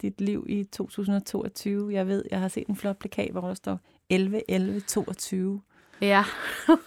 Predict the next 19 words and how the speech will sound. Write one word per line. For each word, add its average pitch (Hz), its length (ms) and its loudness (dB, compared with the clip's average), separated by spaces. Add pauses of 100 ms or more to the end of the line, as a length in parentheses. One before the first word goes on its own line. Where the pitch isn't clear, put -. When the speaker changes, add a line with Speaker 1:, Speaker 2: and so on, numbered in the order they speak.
(360)
Speaker 2:
Ja. 220 260 2
Speaker 1:
Som 190 400 2
er, 170 500 2
øhm, 170 240 0 (140)
Royal 190 260 2
Arena. 202 420 2 (140)
Speaker 2:
Ja. 208 160 0 (600)
Bærens 185 280 2
Speaker 1:
Mm. 190 60 -4
Speaker 2:
fødselsdag. 208 380 -6 (380)
Speaker 1:
Ja. 180 180 -2 (400)
Speaker 2:
Elleve 202 360 -2
elleve. 214 220 -4 (680)
Speaker 1:
Jeg 196 120 0
har 214 80 2
min 208 100 2
fødselsdag 196 380 -4
toogtyvende - 540 -2
elleve 175 280 -4